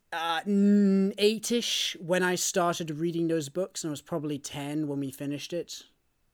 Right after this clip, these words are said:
Yeah. So exactly this sort of period of time in which my, uh, my dad was reading these slightly more complicated books to me. Um, I remember it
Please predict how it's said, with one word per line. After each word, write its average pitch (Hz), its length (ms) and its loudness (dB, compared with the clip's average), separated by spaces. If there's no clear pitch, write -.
Yeah. 120 320 -8
So 139 340 -6
exactly 170 600 0
this 147 180 -4
sort 165 220 0
of 135 140 -10
period 151 320 -2
of 127 100 -8
time 131 400 -6
in 110 140 -14
which - 420 -14
my, 120 340 -8
uh, 117 320 -14
my 120 160 -10
dad 135 360 -6
was 123 160 -12
reading 120 300 -10
these 110 280 -14
slightly 180 400 -2
more 147 160 -6
complicated 165 720 -6
books - 300 -14
to 123 40 -16
me. 85 220 -20
Um, 131 460 -6
I 170 100 0
remember 170 540 2
it - 320 -10